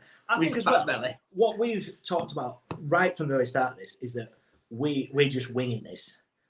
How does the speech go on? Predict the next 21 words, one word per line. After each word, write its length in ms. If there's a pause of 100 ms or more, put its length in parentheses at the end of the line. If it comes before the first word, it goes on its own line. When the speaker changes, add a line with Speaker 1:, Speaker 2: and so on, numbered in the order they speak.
(160)
Speaker 1:
We're 140
winging 300
this 120
parenting 380
lark. 340 (160)
Speaker 2:
Oh, 160
yeah. 320
Speaker 1:
What 340
worked 300
for 160
us 120
might 180
not 140
work 180
for 100
you. 220 (260)
Speaker 2:
Yeah, 120
Speaker 1:
What 100
Speaker 2:
yeah. 80
Speaker 1:
works 260
for 200